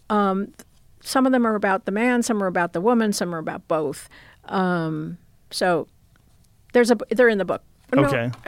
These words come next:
Speaker 1: but, um, try it. Just turn them over.
Speaker 2: Oh.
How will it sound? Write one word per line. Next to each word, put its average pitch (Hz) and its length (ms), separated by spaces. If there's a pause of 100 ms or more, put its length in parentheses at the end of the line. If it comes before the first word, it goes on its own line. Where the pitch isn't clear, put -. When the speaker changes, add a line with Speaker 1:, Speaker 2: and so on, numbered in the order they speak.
Speaker 1:
but, 233 240 (260)
um, 196 320 (260)
try 339 240
it. - 80 (160)
Just 240 160
turn 247 140
them 226 100
over. 202 280
Speaker 2:
Oh. 127 260